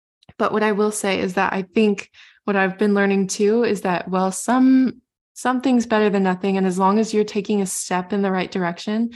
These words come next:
that's a step closer than you were by just, like, staying where you are. So that's why, with what you're saying,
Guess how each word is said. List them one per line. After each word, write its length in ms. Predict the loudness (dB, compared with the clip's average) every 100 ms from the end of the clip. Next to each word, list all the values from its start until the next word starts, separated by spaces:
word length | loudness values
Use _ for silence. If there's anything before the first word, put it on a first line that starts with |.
| -14 -20 _
that's 240 | -4 -2
a 60 | -4
step 400 | -2 0 0 -4
closer 600 | -4 0 0 0 0 2
than 200 | 2 2
you 140 | 2 2
were 240 | 0 -2
by 160 | -2 -4
just, 240 | -6 -8
like, 160 | -10 -8
staying 260 | -4 -2
where 100 | 0
you 160 | -2 -4
are. 120 | -6
So 140 | -6 -2
that's 340 | -2 -2 0
why, 360 | 0 2 -2 -6 -12 _ _
with 140 | -2 0
what 140 | 0
you're 120 | 0
saying, 460 | -2 -4 -4 -4